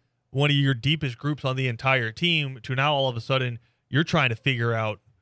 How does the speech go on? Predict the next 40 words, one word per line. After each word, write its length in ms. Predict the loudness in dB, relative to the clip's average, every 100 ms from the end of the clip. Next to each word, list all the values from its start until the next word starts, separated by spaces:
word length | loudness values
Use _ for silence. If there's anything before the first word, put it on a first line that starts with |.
| _ _ -2
what 240 | 0 2
these 180 | 2 2
offensive 460 | 2 0 -4 -6 -2
line 280 | 0 0
groups 240 | 0 -4 -2
are 60 |
gonna 160 | -2 -2
look 280 | -2 -4 -2
like 220 | -4 2
going 280 | 2 2 0
into 180 | -2 -2
G-Day. 400 | -2 0 0 2
Now, 200 | 2 0
do 80 | -2
you 120 | -2
have 320 | 0 0 -4 -8 _ _ _ _
enough 300 | 0 2 2
guys 540 | 2 2 2 0 -4 -10 _ _ _
to 120 | 0
rock 340 | 2 2 2 0
with 220 | -2 -2
going 240 | -2 -2
towards 220 | -2 -2 -2
a 60 |
season 360 | 0 0 0 0
where 80 | 0
I 60 |
feel 160 | 0 -2
comfortable 320 | -2 -2 -4
saying 240 | -2 -2
it's 320 | -4 _ _ -2
one 80 |
of 40 | -2
the 60 |
best 220 | 0 0 0
offensive 340 | -2 -4 -4
lines 260 | -2 0 0
in 60 |
college 260 | 0 0 0
football? 380 | -2 -2 -2